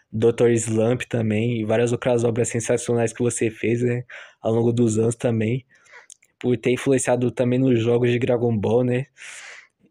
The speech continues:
Cara, você simplesmente é o, foi o meu ídolo, sabe? Real, assim. Eu, sabe, eu te admiro pra caramba, sabe? E que você descanse em paz e fique com Deus.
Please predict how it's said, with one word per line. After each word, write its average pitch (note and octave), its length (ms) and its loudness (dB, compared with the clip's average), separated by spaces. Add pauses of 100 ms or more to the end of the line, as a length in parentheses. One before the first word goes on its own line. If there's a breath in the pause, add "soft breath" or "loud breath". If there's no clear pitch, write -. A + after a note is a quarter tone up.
(260)
Cara, A#2+ 240 0
você G#2+ 280 -2
simplesmente B2+ 640 0
é B2 240 4
o, A2+ 240 0 (420)
foi A#2+ 280 2
o C3+ 80 4
meu C3+ 280 4
ídolo, A2 320 0
sabe? G2+ 400 -4 (500 loud breath)
Real, A#2 480 2
assim. G#2 500 -4 (1080)
Eu, G2+ 300 -4
sabe, A#2 340 -4
eu - 20 -2
te - 100 -4
admiro A#2 460 -2
pra - 160 -6
caramba, A#2 560 0
sabe? A2 400 -4 (880 loud breath)
E A#2 260 -2
que A#2 120 -6
você A#2+ 640 0
descanse B2 460 -4
em - 20 -8
paz A#2 280 0
e - 40 -14
fique - 240 -14
com C3 220 -4
Deus. G#2+ 500 -2